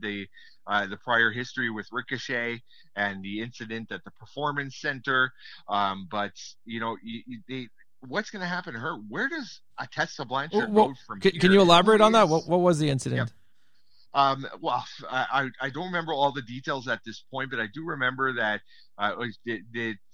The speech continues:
Speaker 1: she used to be, uh, with Ricochet. They were, they were a couple, uh, back in the day, and, um, apparently she showed up at the Performance Center, and there was a big scene and a big fight,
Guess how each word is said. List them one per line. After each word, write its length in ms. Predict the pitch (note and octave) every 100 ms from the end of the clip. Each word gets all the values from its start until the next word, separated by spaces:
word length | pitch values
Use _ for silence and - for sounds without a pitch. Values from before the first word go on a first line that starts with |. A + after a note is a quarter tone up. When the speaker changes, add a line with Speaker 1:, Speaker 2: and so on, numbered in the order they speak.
| - G#2+
Speaker 1:
she 180 | -
used 200 | D3+ D#3
to 60 | C#3
be, 380 | C3 C3 B2+ A#2
uh, 300 | G#2+ G2+ F#2+ - - - -
with 280 | A2 A#2 A#2+ -
Ricochet. 600 | G#2 G2+ F#2+ - F2+ E2
They 120 | F#2 G2+
were, 200 | G2 F#2+
they 100 | G2+
were 360 | G2 G2 F#2 -
a 140 | G2 F#2
couple, 460 | A#2+ A2+ G2+ E2+ - - - - -
uh, 220 | F#2 F#2 F2+
back 220 | G2+ G2+
in 80 | G#2
the 80 | G2
day, 400 | E2+ F#2+ F2+ F#2 C#2
and, 560 | G2+ F#2 F#2+ F#2 F#2 - D2+
um, 640 | F#2+ F#2+ F#2 F#2 F#2 F#2 - - -
apparently 1200 | G#2 A2+ - D3 D#3+ E3 D3+ C3+ C3+ C3 B2+ B2 - - -
she 320 | - - B2+
showed 260 | - C3 A#2
up 120 | A2+
at 100 | -
the 80 | B2 A2
Performance 540 | G#2+ - A#2 G#2 G2+ -
Center, 600 | G2+ F#2 G#2+ G2 F#2+ F#2 - - -
and 560 | G2+ G2 F#2+ F#2 F2
there 120 | F#2 F#2+
was 140 | G2
a 40 |
big 180 | F2+ B2
scene 400 | - A#2 A2 G#2
and 100 | G2+
a 40 | F#2
big 160 | G2+ -
fight, 360 | G#2 F#2+ F#2